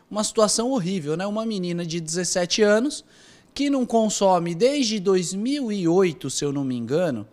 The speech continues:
dois mil e oito ou dois mil e dezoito, um centavo de recurso público, porque ela não vai pra escola, ela estudou por conta. Prestou o enem, se inscreveu no sisu e ficou em quinta colocada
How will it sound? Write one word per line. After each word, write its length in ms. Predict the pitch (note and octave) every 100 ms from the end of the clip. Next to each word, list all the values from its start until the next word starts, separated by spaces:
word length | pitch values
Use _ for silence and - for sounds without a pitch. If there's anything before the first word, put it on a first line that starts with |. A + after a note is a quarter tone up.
| _ _
dois 180 | D3+ D3
mil 140 | F3
e 140 | D3
oito 220 | E3+ G3 F3+
ou 60 |
dois 220 | D#3 D3+
mil 140 | C#3 C#3+
e 20 |
dezoito, 340 | B2 F#3 F#3+ - _ _ _ _ -
um 160 | F4
centavo 560 | F#4 E4 C#4+ A#3+ A#3 G#3+
de 100 | G#3+
recurso 480 | G#3 F#3+ G#3+ G3 A3
público, 500 | - D3+ A2+ G#2+ A2
porque 300 | B3+ B3 -
ela 220 | E3+ F#3+
não 100 | G3+
vai 180 | G3+ G#3
pra 140 | A3
escola, 500 | A3 - G#3+ E3 B2+
ela 160 | C#3+ D#3+
estudou 400 | D#3+ F#3 D#3+ D3+
por 200 | A3+ A3+
conta. 440 | G#3 F3+ B2+ F2+ _ _ _ _ _ _ _ _ _ _ _
Prestou 460 | B3+ A#3+ - F3 F3
o 40 |
enem, 380 | A3 G#3+ A3 A#3 _ _
se 240 | - D4
inscreveu 560 | C#4+ - G3 E3+ E3 E3+
no 100 | F#3
sisu 500 | - A3+ F3 G3+ A3+
e 100 | A3
ficou 220 | G#3 A#3+
em 120 | B3
quinta 460 | A#3+ - E4 G4 F#4
colocada 800 | - D4 C4+ - E3+ D#3+ E3